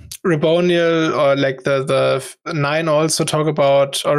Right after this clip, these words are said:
Reboniel says she wants to use Terrentian finally, sort of as they have the weapon, why shouldn't they use it?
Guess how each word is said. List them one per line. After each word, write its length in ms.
Reboniel 380
says 480
she 180
wants 260
to 60
use 200
Terrentian 840
finally, 420
sort 180
of 160
as 320
they 100
have 240
the 80
weapon, 480
why 140
shouldn't 260
they 80
use 300
it? 160